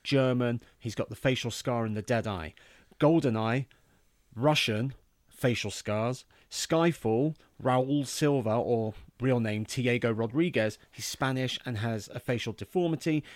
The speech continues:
And then No Time to Die, you got Lucifer Safin, facial scars and some sort of foreign that they never actually confirm where from. And also you've got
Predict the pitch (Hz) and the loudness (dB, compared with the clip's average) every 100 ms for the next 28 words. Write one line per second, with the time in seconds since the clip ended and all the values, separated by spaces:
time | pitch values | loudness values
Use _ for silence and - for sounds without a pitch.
0 | - 139 135 127 139 143 135 117 110 - | -8 -2 0 2 2 2 2 -2 -2 -8
1 | - - 147 143 135 - - 117 127 117 | -14 -4 0 2 0 -4 -8 -2 0 0
2 | - _ _ - 127 147 - 147 - - | -4 _ _ -8 -4 -4 -6 -8 -8 -6
3 | 135 123 _ _ - - 135 135 - 101 | -6 -6 _ _ -20 -8 -6 -6 -6 -8
4 | 98 - - - - 147 135 - - 123 | -8 -10 -18 -4 0 2 0 -4 -2 -2
5 | 120 120 117 120 104 107 - _ _ - | -2 -4 -4 -4 -4 -8 -14 _ _ -20
6 | - _ - - 151 139 143 123 113 - | -20 _ -10 0 0 2 2 2 0 -6
7 | - - 127 117 117 95 127 123 123 120 | -6 2 4 4 0 -2 -2 0 0 0
8 | - 113 - - 127 110 107 98 85 _ | -2 -6 -6 -4 -2 -2 -4 -4 -8 _
9 | _ - - 135 117 - 120 110 101 95 | _ -20 -6 -2 -2 -2 -2 -2 -4 -2
10 | 117 107 - 170 131 - - - 127 113 | -2 -2 -2 0 0 -2 -12 -4 -2 0
11 | 107 107 98 110 98 | -2 -4 -4 -4 -4